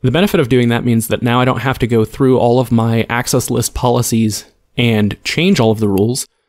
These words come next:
since all of the rules are already allowing traffic from the internal network to the outside zone. But what we will need to do is configure a nat policy. So we'll go ahead and go up to Policies, nat, and we're gonna add a new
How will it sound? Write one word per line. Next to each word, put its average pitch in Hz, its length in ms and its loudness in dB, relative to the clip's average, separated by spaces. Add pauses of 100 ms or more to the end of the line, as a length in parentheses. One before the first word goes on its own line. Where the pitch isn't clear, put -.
(340)
since 135 200 0
all 147 120 2
of 175 80 -2
the 151 80 4
rules 131 200 4
are 120 120 2
already 120 320 0
allowing 123 420 0
traffic 117 380 -4
from 143 240 -2
the 143 100 0
internal 123 300 0
network 104 420 -4
to 160 200 -2
the 135 140 2
outside 113 400 -2
zone. 90 300 -2 (1160)
But 107 160 2
what 131 80 4
we 139 180 2 (300)
will 175 240 2
need 180 160 2
to 120 80 -2
do 110 180 2
is 104 140 -2
configure 120 400 0
a - 20 -2
nat 101 220 -4
policy. - 480 -6 (120)
So 127 120 0
we'll 135 40 0
go 175 40 2
ahead 196 140 2
and 160 80 0
go 139 100 2
up 135 80 -6
to 139 80 -4
Policies, 117 560 -2 (580)
nat, 107 300 0 (1500)
and 131 160 2
we're 135 80 4
gonna 160 140 4
add 120 340 0
a 117 80 0
new 147 500 2